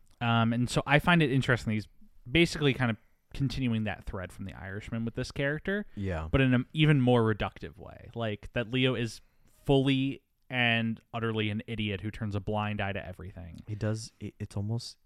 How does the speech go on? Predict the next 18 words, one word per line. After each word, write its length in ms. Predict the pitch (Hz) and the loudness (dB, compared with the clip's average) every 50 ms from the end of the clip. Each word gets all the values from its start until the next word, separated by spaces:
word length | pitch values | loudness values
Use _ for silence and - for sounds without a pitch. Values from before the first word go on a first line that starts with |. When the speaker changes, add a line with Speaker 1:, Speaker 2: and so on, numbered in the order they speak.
| _ | _
Speaker 2:
he 140 | _ - - | _ -18 -12
does 220 | - 92 107 - | -10 -10 -10 -10
the 100 | - 110 | -10 -12
same 220 | - - - 98 110 | -12 -12 -12 -12 -10
thing 180 | - - 98 | -10 -8 -6
in 100 | 104 82 | -6 -6
Silence 560 | 80 - - - 87 120 151 131 - - - - | -8 -10 -10 -10 -8 -6 -6 -8 -10 -10 -12 -12
in 100 | - - | -12 -12
a 60 | - | -12
way, 220 | - - - - - - | -14 -14 -14 -16 -16 -16
too. 140 | - - 147 | -14 -8 -4
Speaker 1:
Mm-hmm. 300 | 147 131 123 135 143 151 151 - _ _ _ _ - | -2 -2 -2 -2 -2 -4 -6 -10 _ _ _ _ -8
Speaker 2:
That 140 | 98 92 - | -8 -6 -6
these 180 | 101 92 - - | -6 -6 -6 -6
two 180 | - - 110 | -6 -4 -4
priests 380 | - - - 117 107 98 - - | -2 -2 -2 0 -2 -4 -4 -6
that 120 | - 95 | -6 -4
are 160 | 87 85 85 | -4 -6 -6